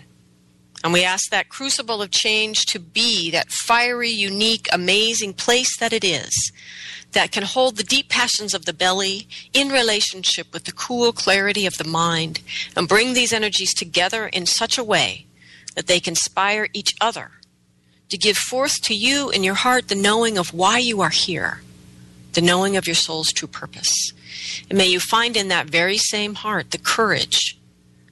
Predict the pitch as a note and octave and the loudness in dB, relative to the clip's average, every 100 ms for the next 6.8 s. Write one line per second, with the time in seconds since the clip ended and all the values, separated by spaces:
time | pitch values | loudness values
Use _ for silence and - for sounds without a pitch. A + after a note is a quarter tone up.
0 | - - F3 F#3 A3+ G3+ G3 F#3+ - - | -6 -4 2 4 4 2 0 0 -2 -12
1 | - - - - - D#3+ D#3 - F3+ G3 | -10 -4 -2 -2 -4 -4 0 0 0 -2
2 | G3+ F3 D3 - - _ - D3 C#3+ C#3+ | -2 -2 -2 -6 -14 _ -4 -2 -2 -2
3 | - - - - - D#3 E3 F#3+ F#3 - | -2 -4 -6 -10 0 2 2 0 0 -2
4 | E3 C#3 - - _ _ - - - - | -2 -6 -8 -20 _ _ -20 -20 -18 -16
5 | - F3 D#3 C#3 D#3 D#3 D#3 D#3+ C3+ - | -4 0 0 2 2 2 0 2 2 0
6 | - - - D3+ C#3+ C3 C#3+ - | -2 -6 -8 -6 -4 -6 -8 -10